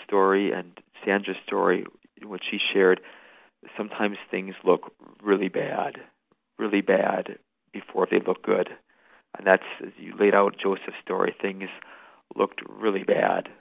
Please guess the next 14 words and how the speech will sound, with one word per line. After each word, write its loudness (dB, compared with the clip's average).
really -8
bad, 0
you -14
know, -10
separated 0
from -20
his -14
family, -4
sold, -4
you -18
know, -20
and -8
then 2
he -4